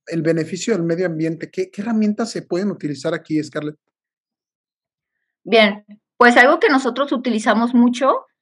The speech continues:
Speaker 2: es que, como bien dice la mejora, ¿no? Si no lo podemos medir, no se puede controlar.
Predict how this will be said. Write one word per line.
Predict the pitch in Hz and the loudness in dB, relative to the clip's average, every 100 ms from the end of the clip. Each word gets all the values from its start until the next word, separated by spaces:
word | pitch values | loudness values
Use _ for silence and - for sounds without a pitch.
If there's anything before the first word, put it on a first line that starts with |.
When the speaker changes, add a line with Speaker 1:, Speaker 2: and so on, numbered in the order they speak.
| _ _ _ | _ _ _
Speaker 2:
es | 233 226 240 247 247 - | 2 4 6 2 -2 -8
que, | - 247 220 214 - | -2 0 0 -4 -4
como | 220 214 202 - - | -2 -2 -4 -8 -6
bien | 214 233 233 | 0 2 2
dice | 240 247 196 | 0 0 0
la | 185 185 | 2 0
mejora, | 196 202 175 170 | 0 -4 -6 -6
¿no? | 190 214 269 - | -4 -2 -4 -8
Si | - 247 226 | -10 -4 2
no | 240 262 | 6 8
lo | 285 285 | 6 6
podemos | 240 226 254 262 | 8 8 6 2
medir, | 233 208 208 311 539 - _ _ _ _ _ _ | 0 0 0 0 -4 -8 _ _ _ _ _ _
no | 220 220 | 0 2
se | 220 | 0
puede | 202 180 170 | -4 -4 -4
controlar. | 151 160 156 151 - | -6 -6 -4 -4 -6